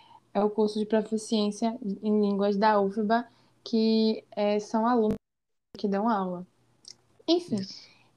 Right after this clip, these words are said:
Speaker 1: e aí eu me inscrevi em alemão. E aí, amiga, eu não tô brincando, todo mundo da minha aula era da poli,
Speaker 2: Da
Speaker 1: era de
Speaker 2: poli.
Speaker 1: engenharia.
Speaker 2: Ah, Maria.
Speaker 1: Inclusive o professor. Tipo, todo mundo fazia engenharia.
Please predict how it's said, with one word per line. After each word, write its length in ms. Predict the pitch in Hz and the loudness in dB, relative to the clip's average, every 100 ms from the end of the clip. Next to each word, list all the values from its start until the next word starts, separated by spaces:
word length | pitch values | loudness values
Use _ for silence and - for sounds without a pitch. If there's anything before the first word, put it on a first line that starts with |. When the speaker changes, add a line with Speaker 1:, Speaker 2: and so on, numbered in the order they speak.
| - | 2
Speaker 1:
e 100 | 233 | 4
aí 520 | 233 233 226 247 - - | 6 4 4 2 0 0
eu 100 | 240 | 4
me 60 | |
inscrevi 300 | 254 262 233 | 4 4 4
em 100 | 247 | 4
alemão. 560 | 240 247 285 262 247 247 - _ _ - - | 4 4 4 4 4 0 -8 _ _ -14 4
E 100 | 262 | 8
aí, 260 | 254 254 - _ _ _ - - | 8 4 0 _ _ _ -20 0
amiga, 360 | 247 254 220 214 | 6 8 8 6
eu 40 | |
não 60 | 214 | 2
tô 80 | |
brincando, 460 | 220 226 214 202 233 _ _ | 4 2 2 -2 -4 _ _
todo 500 | 277 254 262 233 277 | 8 10 8 6 2
mundo 440 | 285 254 226 214 | 2 4 4 2
da 180 | 214 220 | 0 0
minha 360 | 214 214 220 226 202 | 0 0 0 2 2
aula 380 | 190 190 190 - _ _ - | 0 0 -2 -6 _ _ 2
era 460 | 233 226 220 233 - - | 6 8 6 4 -6 -2
da 160 | 247 262 | -2 0
poli, 400 | 247 214 196 196 | 0 2 0 -4
Speaker 2:
Da 200 | 226 214 | -2 0
Speaker 1:
era 120 | 220 | 0
de 60 | |
Speaker 2:
poli. 160 | 208 233 | -2 0
Speaker 1:
engenharia. 440 | 226 233 240 220 196 | 0 0 0 -2 -4
Speaker 2:
Ah, 60 | 147 _ _ _ | -8 _ _ _
Maria. 200 | - - | -20 -4
Speaker 1:
Inclusive 680 | 294 294 330 320 262 277 302 | 2 6 8 8 6 4 6
o 80 | 311 | 6
professor. 720 | 302 294 339 339 - 226 226 - - | 6 6 4 2 0 2 0 -6 -6
Tipo, 200 | 311 330 | 2 2
todo 460 | 330 302 302 294 | 6 8 8 8
mundo 360 | 330 294 294 277 | 6 4 0 -2
fazia 260 | 277 254 262 | -2 0 0
engenharia. 680 | 247 262 262 240 240 208 | 0 -2 -2 -2 -4 -6